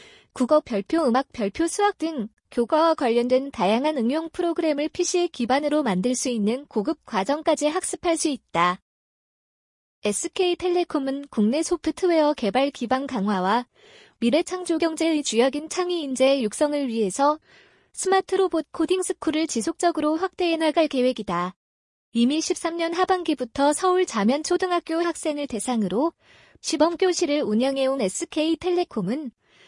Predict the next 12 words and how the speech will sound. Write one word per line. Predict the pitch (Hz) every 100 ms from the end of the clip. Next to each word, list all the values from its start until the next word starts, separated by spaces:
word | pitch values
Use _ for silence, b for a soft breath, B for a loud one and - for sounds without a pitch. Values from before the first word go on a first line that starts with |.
| b b _
올해 | 233 277 330
구월 | 269 277 302
말 | 214 277
강동 | 285 214 233 311
송파 | 339 320 311 311
교육지원청 | - 233 285 - 262 220 220 311 294
산하 | 302 302
신안 | 330 381 381 370
별표 | 262 - 285 302
가원 | - 220 226 302
초등학교를 | 381 381 339 320 - 269 262
비롯해 | 226 175 - 285 320